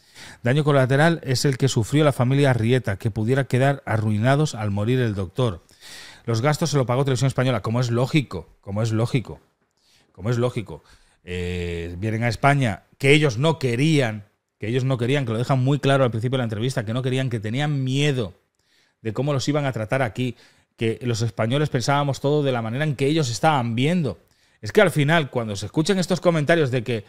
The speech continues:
"Y además ha cobrado, ¿vale? Con mis impuestos", pensará y dirá, "Todos los españoles son así. Todos los españoles piensan así". Y además, como el que lo ha hecho también ha sido un español,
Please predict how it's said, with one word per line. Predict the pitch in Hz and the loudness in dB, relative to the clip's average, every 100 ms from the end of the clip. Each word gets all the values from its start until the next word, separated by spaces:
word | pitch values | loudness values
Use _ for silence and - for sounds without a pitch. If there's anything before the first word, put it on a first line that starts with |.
| - _ _ | -18 _ _
"Y | 139 | 0
además | 202 226 226 247 | 2 2 2 2
ha | 277 | 4
cobrado, | 247 247 226 254 214 117 - _ _ _ | 4 4 4 4 2 -2 -8 _ _ _
¿vale? | 135 208 | -2 -2
Con | 202 190 | 0 0
mis | 190 - | 0 0
impuestos", | 185 160 233 226 - 110 - - _ _ _ _ _ _ _ _ _ _ - | 0 2 2 2 -2 -8 -8 -20 _ _ _ _ _ _ _ _ _ _ -6
pensará | 135 127 127 139 | -2 0 2 2
y | |
dirá, | 123 104 98 107 110 107 | 0 -2 -4 -8 -6 -4
"Todos | 123 | -2
los | 131 | 0
españoles | 139 151 156 170 | 0 0 0 0
son | 190 | -2
así. | 135 - 202 - _ _ _ _ _ _ _ _ _ _ _ _ | -4 -4 -4 -6 _ _ _ _ _ _ _ _ _ _ _ _
Todos | - 170 | -2 0
los | 185 | 0
españoles | 175 175 196 214 | 0 0 0 0
piensan | - 170 165 147 | 0 -2 -2 -4
así". | 120 - 82 _ _ _ _ _ _ _ _ _ _ _ _ _ _ _ _ _ _ _ | -6 -8 -14 _ _ _ _ _ _ _ _ _ _ _ _ _ _ _ _ _ _ _
Y | 98 | -6
además, | 107 151 147 | 2 2 2
como | - 113 110 110 | 0 -2 0 -2
el | 110 104 | -4 -2
que | 120 | 2
lo | 147 | 4
ha | |
hecho | 160 160 | 4 2
también | 131 143 | 0 0
ha | 143 | 0
sido | 156 | 2
un | 151 | 2
español, | 151 170 185 226 | 2 4 4 2